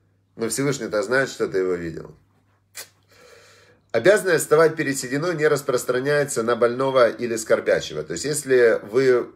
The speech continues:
не дай Бог, или кто-то болен, и, или находится в скорби, у него кто-то умер, и он, э, семь дней после смерти близких, э, сидят на таких низких стульчиках, называется шива. И тут заходит пожилой, вставать не надо.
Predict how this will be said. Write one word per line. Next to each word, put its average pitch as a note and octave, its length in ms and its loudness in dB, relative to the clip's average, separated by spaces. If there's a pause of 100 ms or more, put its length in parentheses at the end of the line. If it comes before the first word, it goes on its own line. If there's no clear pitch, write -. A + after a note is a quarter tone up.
(120)
не G#2 160 -8
дай A#2 180 4
Бог, G#2+ 240 -2
или G2+ 120 -6
кто-то G#2+ 340 0
болен, G2+ 500 -4 (520)
и, A2+ 240 -4
или B2+ 760 2
находится A#2 540 -2
в - 60 -8
скорби, B2+ 480 0
у F#2+ 180 0
него A2 220 -2
кто-то A2 300 -2
умер, B2 340 -4
и G2+ 100 -4
он, A2+ 320 -2
э, F#2 300 0
семь A2+ 320 -2
дней A#2 140 -6
после G2+ 280 -8
смерти G#2 440 -6
близких, G#2+ 600 -10 (340)
э, A2 140 -2
сидят A2+ 400 2
на G#2+ 100 -6
таких G2 300 -10
низких A2 340 -10
стульчиках, A2 640 -6
называется G2 480 -2
шива. F#2 540 -2 (300)
И G#2+ 80 -10
тут D3 180 -6
заходит A#2+ 420 0
пожилой, C3+ 460 0
вставать B2 420 0
не A2 120 -6
надо. E2 420 -8